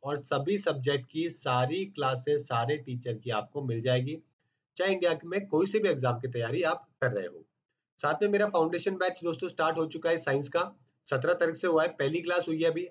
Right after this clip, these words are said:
आज second class है, ज्वाइन करिएगा, मजा आएगा पढ़ने में। दिन में दो बजे class होगी,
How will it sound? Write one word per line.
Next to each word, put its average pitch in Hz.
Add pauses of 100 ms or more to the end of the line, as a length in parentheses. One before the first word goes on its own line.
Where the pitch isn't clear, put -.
आज 135
second 147
class 160
है, 175 (460)
ज्वाइन 143
करिएगा, 170
मजा 131
आएगा 156
पढ़ने 156
में। 175
दिन 147
में 160
दो 139
बजे 147
class 123
होगी, 95